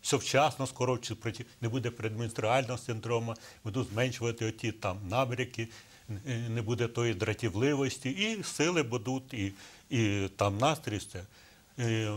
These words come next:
так для цього от, е, дуже корисно використовувати, е,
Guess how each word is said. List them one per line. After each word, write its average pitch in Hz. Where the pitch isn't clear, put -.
так 135
для 170
цього 185
от, 110
е, 110
дуже 113
корисно 196
використовувати, 113
е, 98